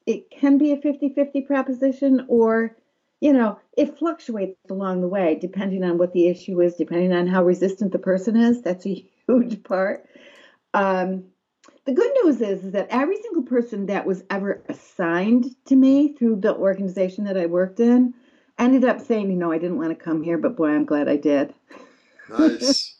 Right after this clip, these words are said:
Speaker 1: <laughs>
Speaker 2: That's always
Speaker 1: Yeah.
Speaker 2: good to hear.
Speaker 1: Yeah, because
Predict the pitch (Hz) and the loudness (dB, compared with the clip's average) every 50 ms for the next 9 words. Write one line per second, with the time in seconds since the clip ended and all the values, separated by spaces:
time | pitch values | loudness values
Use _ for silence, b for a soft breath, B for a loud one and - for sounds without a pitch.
0 | _ _ _ _ _ _ - 127 - - 139 131 139 143 - - 160 147 - 135 | _ _ _ _ _ _ -16 -8 -6 -2 0 0 0 0 0 -2 -2 -4 -4 -6
1 | 143 147 131 113 101 101 - - _ _ _ _ _ _ _ - 247 294 403 415 | -6 -4 -4 -4 -4 -6 -8 -14 _ _ _ _ _ _ _ -6 -4 -4 -4 -4
2 | 392 330 190 285 294 - _ _ _ _ - 302 285 - 311 320 302 | -4 -6 -6 -8 -10 -14 _ _ _ _ -4 -4 -2 0 0 -2 -2